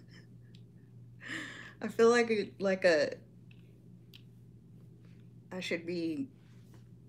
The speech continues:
wearing some pearls and a hat or something. Um, trouble's in the house. Thank you. <laughs> Trouble's in the house.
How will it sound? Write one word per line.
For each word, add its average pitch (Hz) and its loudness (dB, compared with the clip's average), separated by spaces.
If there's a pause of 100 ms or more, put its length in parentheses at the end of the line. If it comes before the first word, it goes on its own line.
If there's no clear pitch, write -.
(340)
wearing 185 2
some 165 -6
pearls 175 2
and 160 -2
a 143 0
hat 160 0
or 151 -4
something. 143 -4 (640)
Um, 175 4 (1080)
trouble's 302 6
in 294 6
the 285 10
house. 269 8 (720)
Thank 233 10
you. 262 12
<laughs> - 10
Trouble's 320 6
in 320 2
the 294 6
house. 330 4